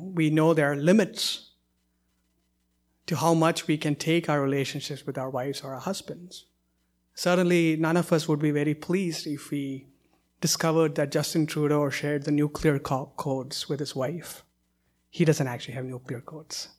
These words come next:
I think we should say Donald Trump, right? We, we wouldn't be, you know, the government says, "Don't do it." But definitely, of all the relationships that exist in human society, nothing is so,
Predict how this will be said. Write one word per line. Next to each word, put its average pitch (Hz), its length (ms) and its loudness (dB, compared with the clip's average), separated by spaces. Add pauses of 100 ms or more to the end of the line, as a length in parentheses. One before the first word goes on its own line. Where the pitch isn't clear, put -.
(380)
I - 40 -20
think 139 160 -4
we 139 80 -4
should - 160 -8
say 139 140 -4
Donald 127 340 -6
Trump, - 340 -8 (140)
right? 135 220 -10 (760)
We, 156 120 -4 (300)
we 180 120 -6
wouldn't 175 300 4
be, 151 320 0 (280)
you 156 80 -2
know, 131 60 -2
the 156 80 0
government 170 340 6
says, 147 220 0
"Don't 151 240 2
do 147 180 2
it." - 220 -14 (1500)
But 185 300 8
definitely, 202 840 6 (360)
of 160 160 0
all 240 340 10
the 285 100 8
relationships 170 600 4
that 139 200 -4
exist 156 380 -4
in 147 80 0
human 139 260 -2
society, 131 580 -8 (320)
nothing 208 400 6
is 196 120 6
so, 170 420 2